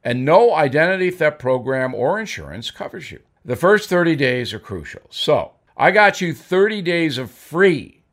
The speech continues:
title and mortgage protection from Home Title Lock. Home Title Lock puts a virtual barrier around your home's online title to help block identity thieves. Register your address now to verify you're not already a victim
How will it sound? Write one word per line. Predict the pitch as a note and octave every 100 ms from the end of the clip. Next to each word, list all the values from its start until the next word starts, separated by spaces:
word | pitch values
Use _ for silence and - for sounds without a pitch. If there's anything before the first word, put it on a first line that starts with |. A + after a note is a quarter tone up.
| _
title | - A#2 D3 E3 E3
and | C#3
mortgage | B2+ B2 C3 B2+ -
protection | A2+ G#2+ F#2 - G2+
from | G2+ F#2+
Home | - - F3+ G3 G3
Title | F3+ E3 F3 D#3+
Lock. | D#3 A#2 - _ _ _ _ _
Home | - A#3
Title | B3+ B3+ G#3+ E3
Lock | D3 C#3 -
puts | D3+ C#3+
a |
virtual | C3 D3+ D#3 D3+ C#3+
barrier | A#2+ D3 D3+ C3 A#2 -
around | B2+ B2 C3
your | C3 B2
home's | A#2+ B2 B2
online | A#2 B2 A#2 A2+
title | G#2 D3+ D#3 A2+
to | A2 A2
help | C3+ D3
block | A#2 A2+ A#2
identity | A2 G#2 F#2 F2+ E2 D#2+
thieves. | - C#2+ - _ - _ _
Register | G#2+ C3 D#3+ F3 F#3+
your | G3+ G#3
address | C#3+ B2+ E2 B2+ - - _ _
now | A#2 G#2 C3+ G2 - D2 C3 -
to | -
verify | B2 D#3+ F#3+ A#2+ F#2 F2
you're | A2+ C3+
not | C#3+ D3 D3
already | C#3+ D3+ C#3+ C3+ F#3 F#3+
a | G2
victim | C#2 C2+ - D2 F#2+ E3